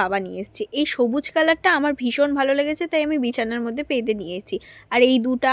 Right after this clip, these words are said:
আমার একদম বাজে লেগেছে, কারণ আমার এই মিকি মাউস, টিকি মাউস চাদর একদমই পছন্দ হয় না,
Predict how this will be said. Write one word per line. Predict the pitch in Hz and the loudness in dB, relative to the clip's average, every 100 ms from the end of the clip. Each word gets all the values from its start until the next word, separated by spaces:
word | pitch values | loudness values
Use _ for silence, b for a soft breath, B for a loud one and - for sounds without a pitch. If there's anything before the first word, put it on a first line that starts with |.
| - | 0
আমার | 226 226 214 220 | -2 -2 0 -2
একদম | 214 247 247 | 0 0 2
বাজে | 214 226 | 2 0
লেগেছে, | 233 254 285 | 0 0 0
কারণ | 269 | 0
আমার | 269 269 | 0 2
এই | 277 | 2
মিকি | 247 233 277 | 4 2 0
মাউস, | 285 302 311 | 0 0 -2
টিকি | 285 | -2
মাউস | 294 294 - | 0 -2 2
চাদর | 277 254 269 - | 2 2 -2 0
একদমই | 240 226 233 247 247 | 0 2 2 2 2
পছন্দ | 208 - 202 190 196 | 0 0 -2 0 0
হয় | 190 | -4
না, | 190 | -8